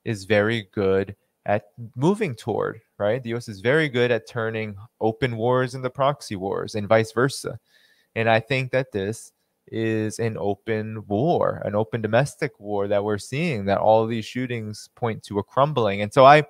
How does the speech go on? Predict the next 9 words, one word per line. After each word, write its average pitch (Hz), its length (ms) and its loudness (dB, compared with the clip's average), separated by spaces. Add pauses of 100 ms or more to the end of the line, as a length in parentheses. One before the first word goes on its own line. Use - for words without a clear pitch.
(420)
a 117 80 -2
crumbling 127 380 2
of 107 100 2
the 104 160 0
empire. 143 520 0 (560)
And 131 160 -2
so 147 140 4
I 175 220 10
wrote 139 440 4